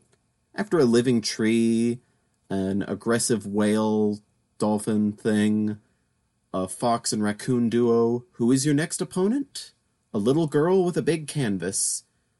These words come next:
Suddenly she starts painting different bosses from Kirby's Dream Land two. They come to life and attack you.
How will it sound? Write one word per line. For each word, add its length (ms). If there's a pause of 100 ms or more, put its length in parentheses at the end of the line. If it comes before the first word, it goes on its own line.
(300)
Suddenly 420
she 160
starts 320
painting 460
different 380
bosses 500
from 200
Kirby's 480
Dream 240
Land 280
two. 440 (240)
They 100
come 240
to 80
life 300
and 100
attack 420
you. 280